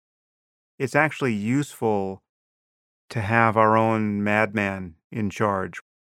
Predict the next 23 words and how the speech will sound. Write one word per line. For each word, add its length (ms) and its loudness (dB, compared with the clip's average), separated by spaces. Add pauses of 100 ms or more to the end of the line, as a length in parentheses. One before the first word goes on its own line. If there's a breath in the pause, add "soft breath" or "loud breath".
(100)
We're 60 -6
essentially 240 -6
playing 320 -2
a 60 -2
game 280 -2
of 120 -12
chicken 560 -4 (480)
with 520 0 (220)
North 300 0
Korea. 460 0 (340)
I 80 -6
guess 180 -12
you 80 -12
could 120 -10
extend 360 -4
this 100 -4
to 120 -10
any 200 -2
other 360 0 (260)
foreign 300 -2
policy 400 -4
crisis. 440 -6 (520)
And 520 -2